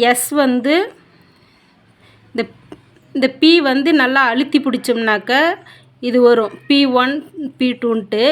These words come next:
இதை வந்து, இதை வந்து இது எஸ் அழுத்தினோம்னாக்கா நாலாயிரத்தி நூறுல வச்சுருக்கிறோமா,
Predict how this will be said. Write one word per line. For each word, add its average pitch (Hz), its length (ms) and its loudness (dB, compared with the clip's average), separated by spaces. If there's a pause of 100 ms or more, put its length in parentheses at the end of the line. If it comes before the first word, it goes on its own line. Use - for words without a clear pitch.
(140)
இதை 254 200 0
வந்து, 262 320 0 (240)
இதை 247 200 -2
வந்து 254 300 0
இது 269 160 -2 (920)
எஸ் 226 240 0
அழுத்தினோம்னாக்கா 233 840 -2
நாலாயிரத்தி 247 580 0
நூறுல 240 380 -2
வச்சுருக்கிறோமா, 202 640 -4